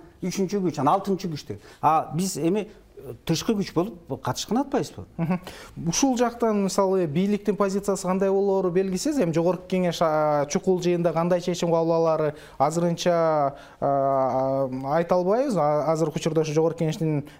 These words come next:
Speaker 2: жабык жыйыны башталып, башталары күтүлүүдө. Анын жүрүшүнөн да эгер мүмкүнчүлүк болсо биз көрсөтөбүз. Руслан мырза, мына жарандык диалог жана саясий агрессия,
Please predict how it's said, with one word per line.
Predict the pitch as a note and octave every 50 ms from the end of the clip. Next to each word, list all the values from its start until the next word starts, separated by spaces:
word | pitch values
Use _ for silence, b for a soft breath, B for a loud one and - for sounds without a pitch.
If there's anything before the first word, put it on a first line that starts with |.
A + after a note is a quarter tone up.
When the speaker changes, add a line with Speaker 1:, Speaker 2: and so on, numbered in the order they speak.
| B -
Speaker 2:
жабык | F#3 F#3 G3 A3 G3 -
жыйыны | - G3 G3 F#3+ F#3 D#3+ E3+ D#3
башталып, | E3+ F3 - - G3+ F#3 F#3+ G#3 G3+ E3 D3+ - - - D3 C#3+ C3+ C3+ C#3 D3 C#3
башталары | D#3 D#3+ D#3+ - F#3+ F#3 F#3 F3 F3 F3 E3+ D#3+ D3+ C#3 B B B B B
күтүлүүдө. | D3 C#3+ C#3+ F3 E3+ - G#3 F#3+ F#3+ G3 G3 F3+ A#3+ D4 E4 C#4+ F3
Анын | D3 D3+ E3 F#3 F#3+ F3 C3+
жүрүшүнөн | D#3 G#3 A3+ G#3+ - A#3+ G#3+ G3+ F#3
да | F3+
эгер | E3 E3 D#3+ D3+
мүмкүнчүлүк | E3 F3 E3+ G3 E3 - F3 E3+ F3
болсо | E3+ E3 F3 D#3+
биз | D#3 D#3+ D3 B B B B B
көрсөтөбүз. | D3+ D#3 F#3 F#3 - A3 G#3 B3 B3 F#3+ D3 D3+
Руслан | F3 - A3+ G#3 G#3 G#3
мырза, | G3+ F#3+ F3
мына | E3 C#3+ B B B B B -
жарандык | E3+ E3+ G3 G#3 G#3 G3 G3+ G3+ D3+
диалог | D3+ F3 F#3+ F#3 F3 E3 E3 E3 D#3 -
жана | D3+ D3 D3 C3+
саясий | - E3 E3+ F3+ F3+ F3 - F#3 F3+
агрессия, | F3 F3 D#3+ D#3+ D#3+ D#3+ E3 E3 E3 E3 - - E3+ E3 D#3+ D#3 D3+ C#3+ C#3+